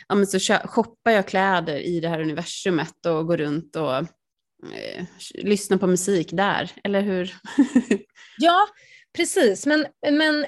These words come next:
Speaker 2: ehm, här tycker jag det intressanta handlar ju om att så här bygga en plats där folk faktiskt vill hänga. För det är en sak att så här, du bygger ett fräsigt digitalt universum som det är kul att komma in i och sen är det så här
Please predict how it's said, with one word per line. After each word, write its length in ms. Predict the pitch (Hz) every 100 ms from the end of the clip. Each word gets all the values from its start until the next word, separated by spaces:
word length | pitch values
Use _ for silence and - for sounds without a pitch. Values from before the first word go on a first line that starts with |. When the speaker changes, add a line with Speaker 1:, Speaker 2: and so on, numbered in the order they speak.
| -
Speaker 2:
ehm, 400 | 285 285 277 269 _ _ -
här 640 | - 359 381 - 254 220
tycker 260 | 233 247 294
jag 160 | 339 277
det 60 |
intressanta 600 | 269 285 277 349 359 320
handlar 300 | 294 262 214
ju 80 | 196
om 240 | 185 185 208
att 160 | 214
så 80 | 202
här 80 | 190
bygga 540 | 196 240 196 294 285
en 180 | - 226
plats 340 | - 185 -
där 240 | 214 208 196
folk 300 | - 196 185
faktiskt 380 | 202 - 202 226
vill 100 | 208
hänga. 440 | 262 247 302 -
För 120 | -
det 140 | 294 294
är 40 |
en 140 | 330
sak 200 | - 208
att 140 | 208 -
så 60 |
här, 100 | 185
du 140 | 190 220
bygger 360 | 262 226 233 220
ett 120 | 220 - - - - -
fräsigt 680 | 285 254 202 - 226 - 220
digitalt 460 | 214 220 226 202 202
universum 560 | 208 214 214 - 285
som 160 | 269 233
det 60 | 220
är 80 |
kul 280 | - 196 196
att 120 | 190
komma 260 | - 214 220
in 320 | 269 277 220
i 200 | 208 208 -
och 100 | 220
sen 240 | 214 214
är 40 |
det 60 | 202
så 140 | -
här 160 | 202